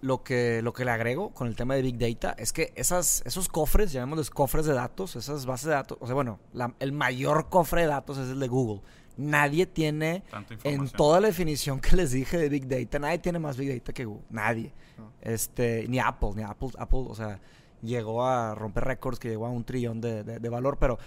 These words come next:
Speaker 1: Google tiene más datos. Y eso no va a perder valor a través del tiempo. Va a
Speaker 3: No.
Speaker 1: ganar valor a través del tiempo.
Speaker 3: Lo
Speaker 1: Y van a usarlo para diferentes mediums.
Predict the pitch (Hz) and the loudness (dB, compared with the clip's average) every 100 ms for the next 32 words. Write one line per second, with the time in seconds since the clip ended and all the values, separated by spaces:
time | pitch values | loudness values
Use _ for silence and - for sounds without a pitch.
0 | - - 113 135 151 147 135 135 117 - | -18 -14 0 2 4 2 0 -2 -4 -6
1 | - - - 156 160 190 180 156 - 147 | -14 -16 -2 2 2 2 2 4 6 4
2 | 147 139 135 135 123 120 120 117 110 - | 4 0 0 0 -2 -2 -4 -6 2 4
3 | - 135 139 139 127 139 139 127 123 127 | 4 2 2 2 2 4 4 2 -2 -2
4 | 127 127 143 151 - - - 160 147 165 | -2 0 6 6 4 -4 2 6 6 6
5 | 170 135 139 139 135 131 127 113 104 127 | 4 2 8 8 8 4 -2 -2 -2 -4
6 | 131 139 117 101 - | -2 0 -2 -4 -10